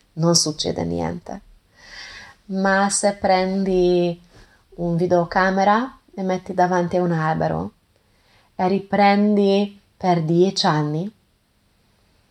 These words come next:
e fai una, un video abbreviato, ravvelocizzato di, di questi dieci anni, che lo vedi magari in dieci minuti,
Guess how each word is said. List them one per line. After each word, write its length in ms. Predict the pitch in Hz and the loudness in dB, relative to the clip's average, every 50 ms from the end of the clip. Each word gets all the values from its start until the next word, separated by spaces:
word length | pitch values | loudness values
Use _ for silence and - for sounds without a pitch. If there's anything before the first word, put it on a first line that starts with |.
| _ _ _ _ _ | _ _ _ _ _
e 80 | - 165 | -14 -14
fai 440 | 151 - - 175 165 165 165 165 165 | -12 -10 -6 -2 0 2 2 2 2
una, 640 | 165 160 160 160 160 160 156 151 151 151 147 147 - | 0 0 -2 -2 -2 -2 -2 -2 -2 -2 -2 -4 -4
un 180 | - 165 165 170 | -2 -2 -2 -2
video 920 | 160 156 160 160 156 165 151 156 160 156 156 160 160 165 175 196 - - _ _ _ _ - - - _ _ | -2 -2 -4 -2 -2 -2 2 2 2 2 4 4 4 4 2 0 -4 -12 _ _ _ _ -20 -20 -20 _ _
abbreviato, 1000 | - 185 170 160 180 175 165 160 165 160 151 - - - 165 165 - - 180 185 | 0 0 2 4 2 2 4 2 2 4 4 4 4 2 0 0 0 2 4 4
ravvelocizzato 1400 | 196 185 180 170 170 170 170 170 170 - - 165 156 156 - 151 147 151 170 170 - _ - - 175 190 196 180 | 4 4 4 4 4 4 4 2 0 -4 -6 -6 -6 -4 -2 0 0 0 -2 -4 -8 _ -2 -2 0 0 -2 -4
di, 320 | 170 165 160 156 151 151 | -4 -4 -4 -2 -2 -2
di 100 | 151 156 | -4 -4
questi 360 | 151 - 156 160 - - 175 160 | -4 -4 -4 -4 -2 -4 -6 -4
dieci 360 | 160 160 151 156 151 - - | -2 -2 -2 -2 -2 -2 -2
anni, 420 | 156 143 151 147 - - 87 90 | -2 -4 -6 -8 -10 -12 -14 -14
che 120 | - - 170 | -12 -6 -4
lo 100 | 165 156 | -4 -4
vedi 280 | 151 160 160 156 160 | -2 -4 -4 -4 -4
magari 380 | 160 156 156 156 156 156 156 160 | -6 -6 -4 -4 -4 -4 -4 -4
in 140 | 160 156 151 | -4 -6 -4
dieci 400 | 156 156 160 151 156 - - 185 | -4 -4 -4 -4 -4 -4 -4 -2
minuti, 600 | 185 180 170 151 147 143 _ - 160 - - | -4 -2 -4 -4 -6 -8 _ -14 -14 -14 -14